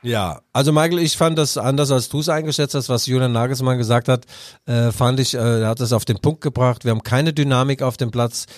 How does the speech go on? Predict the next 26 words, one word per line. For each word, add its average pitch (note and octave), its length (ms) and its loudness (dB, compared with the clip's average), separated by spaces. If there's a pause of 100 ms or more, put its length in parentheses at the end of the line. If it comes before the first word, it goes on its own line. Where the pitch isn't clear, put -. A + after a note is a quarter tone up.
(140)
gebracht, A2+ 380 -2
keine B2+ 400 2
Handlungsschnelligkeit B2+ 1040 0 (360)
und, A#2+ 380 2
äh, A#2 200 4
natürlich A#2+ 680 2
zieht C3 240 -2
er A#2+ 80 2
sich A2 160 -4
diesen G#2+ 240 -4
Schuh A#2+ 240 -2
auch C#3 360 -4
an. C3+ 280 -4 (320)
Was C#3 180 0
er D#3+ 140 2
gesagt A#2+ 500 0
hat, C#3 380 0 (360)
äh, A#2+ 300 0
ist A#2+ 320 -6
auch, B2+ 340 2
dass B2+ 260 -2
wir A#2+ 300 2
eben A#2+ 220 -2
keine A#2+ 240 2
Verteidigungsmonster A#2 1160 0
sind. E2+ 340 -8